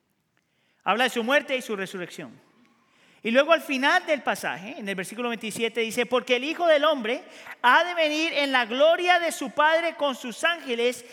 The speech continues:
y entonces recompensará a cada uno según su conducta". Y tú dirías, "¿Qué tiene que ver la resurrección y la segunda venida de Cristo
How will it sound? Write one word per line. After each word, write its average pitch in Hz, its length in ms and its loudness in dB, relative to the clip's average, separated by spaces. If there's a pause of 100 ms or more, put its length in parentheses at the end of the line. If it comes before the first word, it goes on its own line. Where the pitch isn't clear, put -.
(140)
y 269 220 2
entonces 381 800 2
recompensará 247 1080 -2
a 214 160 -2
cada 247 300 -4
uno 247 300 -8
según 196 360 -12
su 185 180 -16
conducta". 139 540 -14
Y 123 60 -18
tú 220 140 -12
dirías, 220 420 -10 (400)
"¿Qué 254 140 -6
tiene 285 300 -6
que 240 120 -6
ver 233 140 -6
la 247 100 -2
resurrección 196 960 -10 (300)
y 185 100 0
la 185 100 -2
segunda 220 440 -8
venida 240 260 -8
de 226 140 -8
Cristo 196 560 -14